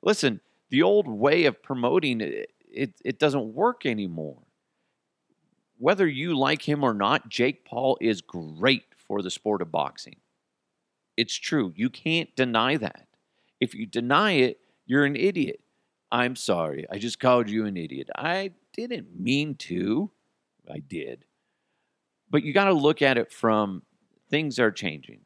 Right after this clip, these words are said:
and you just, it's bringing more of entertainment. When's the last time,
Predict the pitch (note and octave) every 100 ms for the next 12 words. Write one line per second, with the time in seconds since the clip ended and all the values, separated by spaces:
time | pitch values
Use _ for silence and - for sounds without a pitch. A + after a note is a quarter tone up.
0 | _ G2+ G2+ F#2+ - G#2 G#2+ A#2+ - _
1 | _ _ _ _ _ _ _ _ _ _
2 | _ _ A#2+ B2+ - _ B2+ D3+ D#3+ D#3
3 | B2+ A#2+ A#2+ A#2 A#2+ - A#2+ A#2+ A#2+ C#3
4 | F3 A2 - _ _ _ _ G2+ D3+ G3+
5 | G3 E3 D#3+ - C#3+ C#3+ A#2+